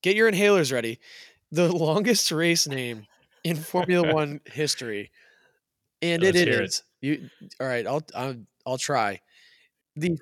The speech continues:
Speaker 1: Formula One Qatar Airways Gran Premio del Made in Italy, El del Emilia Romagna twenty twenty-three.
Speaker 2: <laughs>
Speaker 1: How long
Speaker 2: All right,
Speaker 1: did
Speaker 2: can
Speaker 1: that
Speaker 2: I get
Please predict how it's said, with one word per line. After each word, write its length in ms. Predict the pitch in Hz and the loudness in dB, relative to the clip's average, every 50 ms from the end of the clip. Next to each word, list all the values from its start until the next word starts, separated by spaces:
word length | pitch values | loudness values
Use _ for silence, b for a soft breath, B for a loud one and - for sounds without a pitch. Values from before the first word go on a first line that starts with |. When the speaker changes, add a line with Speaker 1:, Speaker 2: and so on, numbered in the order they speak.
| - - | -10 -20
Speaker 1:
Formula 720 | - - - - 196 226 240 262 285 285 285 277 277 269 | -18 -8 0 4 4 4 4 4 2 0 2 2 2 2
One 500 | 262 226 185 156 131 113 110 113 127 131 _ _ _ _ _ _ _ _ _ _ _ _ _ _ _ - | 2 2 2 2 2 0 -4 -8 -10 -14 _ _ _ _ _ _ _ _ _ _ _ _ _ _ _ -10
Qatar 560 | - 196 - - - - 190 208 226 247 247 | -8 -8 -6 -4 -4 2 4 4 6 6 4
Airways 560 | - 190 196 196 202 196 202 196 196 185 165 - b b b b b | 4 4 4 4 6 6 6 4 4 2 0 -6 b b b b b
Gran 320 | - 156 175 180 185 185 160 | -2 0 2 2 2 0 -4
Premio 680 | - - 196 208 226 233 233 233 233 226 233 226 202 165 | -4 0 2 4 4 4 2 4 4 6 6 6 4 4
del 220 | 156 175 170 160 | 4 4 4 2
Made 380 | 151 160 170 190 202 214 220 190 | 2 0 2 4 4 4 6 4
in 120 | 214 208 | 4 4
Italy, 580 | 214 214 202 - - 185 170 165 160 160 165 160 B B B B B B B B B B B - - | 4 2 2 0 0 0 2 2 2 2 0 -4 B B B B B B B B B B B -2 2
El 180 | 165 165 165 | 2 2 2
del 300 | 160 151 156 160 160 165 - - | 2 2 2 4 4 2 0 0
Emilia 800 | - 226 233 226 226 220 220 214 208 208 202 202 190 185 190 - - - | 2 2 4 4 4 4 6 6 4 6 6 6 6 6 4 2 0 -2
Romagna 800 | 156 147 165 165 156 156 160 160 160 156 156 156 156 151 151 - _ _ _ - | 0 2 2 2 2 2 2 0 0 0 -2 -2 0 -2 -2 -4 _ _ _ -20
twenty 320 | - - 143 151 151 147 | -14 -10 -8 -6 -6 -6
twenty-three. 540 | 127 - 139 135 131 120 - 117 92 82 80 _ _ _ _ _ _ _ _ _ _ _ _ _ _ _ - - | -6 -6 -6 -8 -8 -8 -8 -8 -8 -8 -10 _ _ _ _ _ _ _ _ _ _ _ _ _ _ _ -2 -2
Speaker 2:
<laughs> 180 | - - - - | -2 -2 0 -2
Speaker 1:
How 800 | 311 - - 190 196 - - - - 190 208 196 196 190 - - 196 226 240 254 269 226 247 | -2 0 0 -2 -2 -2 -2 -4 -2 -2 0 0 0 -2 -2 -2 -4 -2 0 2 4 6 6
long 40 | 262 | 8
Speaker 2:
All 20 | |
right, 180 | 269 269 269 - | 8 6 6 6
Speaker 1:
did 60 | 262 | 2
Speaker 2:
can 80 | 240 123 | 4 4
Speaker 1:
that 100 | 220 214 | 4 4
Speaker 2:
I 20 | 123 | 4
get 80 | 135 | 4